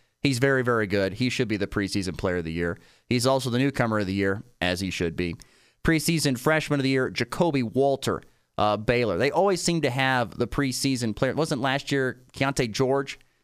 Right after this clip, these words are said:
Wasn't he the preseason fre-, or the Freshman of the Year? I think that's what he was predicted to be. But, uh, K-, Jacoby Walter from Baylor, six-foot-five forward out of McKinney, Texas, predicted to be the Freshman of the Year in the Big Twelve. As for the preseason All Big Twelve team,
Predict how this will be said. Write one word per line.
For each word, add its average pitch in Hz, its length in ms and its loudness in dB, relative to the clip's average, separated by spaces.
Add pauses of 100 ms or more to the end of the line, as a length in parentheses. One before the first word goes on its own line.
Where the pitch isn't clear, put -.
(140)
Wasn't 135 240 2
he 143 60 4
the 131 100 -2
preseason 131 600 0
fre-, 127 260 2
or 113 60 2
the 107 60 -2
Freshman 135 380 0
of 123 40 0
the 120 60 0
Year? 123 260 0 (540)
I - 40 -4
think 135 200 0
that's 120 160 0
what 117 120 2
he 107 60 0
was 98 100 -4
predicted 104 380 -2
to 90 60 -6
be. 101 260 -2 (460)
But, 107 180 2
uh, 107 120 0
K-, - 240 -8
Jacoby 123 480 -2
Walter 117 420 0
from 95 160 -2
Baylor, 98 300 0
six-foot-five 113 760 -2
forward 117 260 0
out 98 140 0
of 95 60 -2
McKinney, 92 360 -4
Texas, 98 380 -2
predicted 101 480 -4
to 95 60 -4
be 95 80 -2
the 90 100 -4
Freshman 104 340 -4
of 95 40 -2
the 92 60 -2
Year 92 100 -2
in 90 60 -4
the 85 60 -6
Big 85 140 -4
Twelve. 98 400 -4 (760)
As 175 280 4
for 180 280 4
the 156 100 0
preseason 170 480 2
All 151 120 4
Big 143 180 -2
Twelve 143 320 2
team, 202 380 0